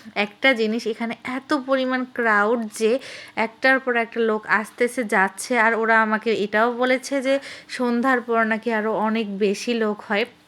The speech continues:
তো আমি এখানে চলে এসেছি মূলত কালাভুনা খাওয়ার জন্য। ওরা এখানে গরুর মাংসের কালাভুনা, হাঁসের মাংসের কালাভুনা, বড় বড় মাছ, ভর্তা, ডাল, অনেক কিছু সেল করে। আর এই ছোট্ট দোকানে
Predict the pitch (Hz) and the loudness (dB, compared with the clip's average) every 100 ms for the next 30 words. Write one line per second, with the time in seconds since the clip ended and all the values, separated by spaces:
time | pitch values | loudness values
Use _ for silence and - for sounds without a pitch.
0 | - 220 208 220 233 208 226 220 214 208 | -4 0 2 0 -2 -4 -6 -2 -2 -2
1 | 208 214 226 214 208 208 190 180 196 240 | -4 -6 -4 -4 -4 -4 -2 -2 -2 0
2 | 269 269 277 247 220 240 254 294 - - | -2 0 2 2 2 0 -2 -6 -14 -18
3 | - 226 233 226 220 240 226 226 208 220 | -6 2 4 4 2 0 -2 -2 0 2
4 | 233 226 208 220 220 202 190 190 214 190 | 2 0 -4 -4 -2 0 2 0 0 0
5 | 190 202 208 254 247 226 220 214 208 185 | 0 0 -4 -2 -2 -2 -2 -4 0 2
6 | 196 214 208 202 214 226 254 220 220 214 | 2 2 0 0 0 2 2 0 0 0
7 | 202 202 185 185 202 226 226 226 - 202 | 0 0 2 2 2 4 2 2 0 2
8 | 202 180 196 196 185 196 208 240 254 247 | 2 2 4 4 4 2 0 -2 -4 -8
9 | 214 - 214 220 185 202 208 - 240 240 | -14 -12 -6 -2 0 0 -2 0 2 2
10 | 254 - 254 - 240 240 240 | 0 -2 -4 0 0 0 0